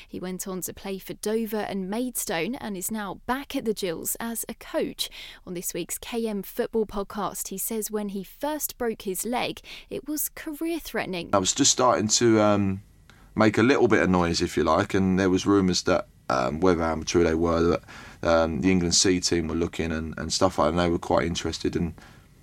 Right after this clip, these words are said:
Speaker 2: and yeah, then, and then the injury come along, and then it was away at Wrexham, and that kind of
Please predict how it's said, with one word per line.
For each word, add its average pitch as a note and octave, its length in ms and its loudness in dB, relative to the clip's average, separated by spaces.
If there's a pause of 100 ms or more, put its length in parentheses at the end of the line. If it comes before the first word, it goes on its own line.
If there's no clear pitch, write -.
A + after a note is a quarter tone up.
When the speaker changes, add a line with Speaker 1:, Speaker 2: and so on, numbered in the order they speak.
(140)
Speaker 2:
and G#2 120 2
yeah, A2+ 160 4
then, A2+ 220 2
and A2+ 140 4
then A2 80 6
the A2+ 80 6
injury G#2 180 2
come F#2 180 2
along, E2+ 300 0
and F2+ 100 -2
then F2+ 140 2
it E2 80 -2
was - 80 -6
away F#2+ 220 6
at D#2 100 2
Wrexham, F#2 380 0
and F2 180 -2 (380)
that F2 220 -2
kind F2+ 200 2
of - 300 -4